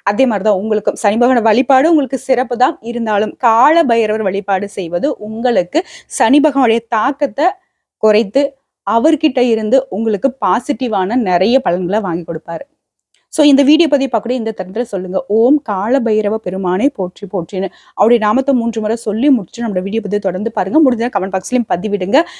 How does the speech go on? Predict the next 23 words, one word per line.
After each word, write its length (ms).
ஓம் 360
அப்படிங்கிற 400
விஷயம் 560
பிரபஞ்சம் 560
உண்டான 500
போது 280
உருவான 360
சத்தம். 500
போற்றி 380
அப்படிங்கிறது 280
இந்த 220
தெய்வத்தையே 480
வாழ்த்தக்கூடிய 640
விஷயம். 400
தெய்வம் 340
நினைப்பாரு, 400
நீங்க 180
"ஓம் 300
காலபைரவ 560
பெருமானே 380
போற்றி 280
போற்றி" 320
அப்படிங்கிறப்போ. 480